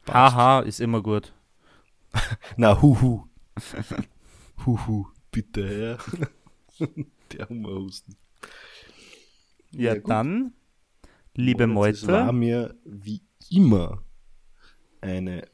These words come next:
Speaker 1: unendliche Ehre und, äh, es hat mich sehr gefreut, mit dir plaudern zu dürfen, diese fünfzig Minuten an diesem schönen Tag. Äh, vielen Dank fürs Zuhören,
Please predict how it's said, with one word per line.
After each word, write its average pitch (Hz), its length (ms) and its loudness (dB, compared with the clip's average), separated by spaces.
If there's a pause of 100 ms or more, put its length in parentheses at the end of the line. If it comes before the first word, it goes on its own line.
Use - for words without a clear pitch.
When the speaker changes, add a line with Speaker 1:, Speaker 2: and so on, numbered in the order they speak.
(520)
Speaker 1:
unendliche 101 840 -4
Ehre 92 540 -12
und, - 260 -18
äh, - 340 -14
es - 160 -18
hat 110 160 -14
mich 104 180 -10
sehr 92 180 -2
gefreut, 101 440 -6
mit 101 220 -10
dir 101 120 -6
plaudern 101 540 -6
zu - 140 -18
dürfen, 95 500 -12
diese 95 320 -8
fünfzig 95 440 -8
Minuten 98 480 -6
an 95 160 -6
diesem 98 280 -4
schönen 98 380 -6
Tag. - 400 -10 (760)
Äh, 95 840 -6
vielen 104 380 -8
Dank 101 240 -6
fürs - 460 -10
Zuhören, 92 760 -4